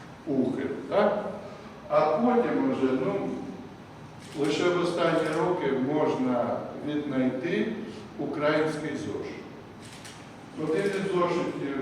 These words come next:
ну, яким я, так би мовити, пишаюсь, це зошит, е, до чемпіонату Європи футболу, який проводила Польща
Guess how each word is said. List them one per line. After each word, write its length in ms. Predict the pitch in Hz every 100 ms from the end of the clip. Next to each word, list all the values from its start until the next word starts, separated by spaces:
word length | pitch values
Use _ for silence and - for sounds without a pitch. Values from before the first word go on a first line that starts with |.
| 139
ну, 300 | 143 147 151
яким 460 | 147 151 151 135 131 135
я, 80 | 123 120
так 460 | - - 123 120 120
би 180 | 120 127
мовити, 340 | 123 120 -
пишаюсь, 760 | - 160 156 196 196 196 - - - - - - - -
це 300 | 175 190 170 135 120 151
зошит, 520 | 175 170 185 170 165 165 156
е, 140 | 156 151 147 147 151 151 113
до 500 | 147 151 151 - - - - - -
чемпіонату 840 | - - 156 156 156 156 143 135 131 131
Європи 680 | 131 127 139 131 - - - 95 95 - - -
футболу, 680 | 131 120 127 170 180 175 165 147
який 380 | - 156 147
проводила 840 | 135 135 139 135 143 143 117 120 117
Польща 520 | - 135 127 117